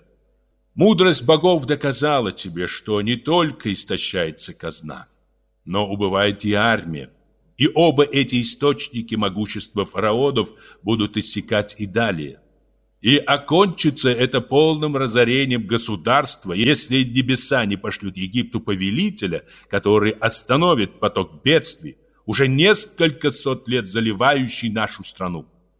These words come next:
Когда у нас было много земли и населения, казна фараонов была полна. Надо, следовательно, вырвать у пустыни захваченные ею плодородные земли,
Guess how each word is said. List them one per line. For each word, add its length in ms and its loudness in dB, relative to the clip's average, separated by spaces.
Когда 380 4
у 140 2
нас 260 0
было 320 0
много 380 -2
земли 400 -2
и 160 -2
населения, 760 -2
казна 400 0
фараонов 580 -2
была 240 0
полна. 600 -4
Надо, 480 2
следовательно, 840 -2
вырвать 540 0
у 100 -2
пустыни 560 -2
захваченные 800 0
ею 340 0
плодородные 560 -2
земли, 600 0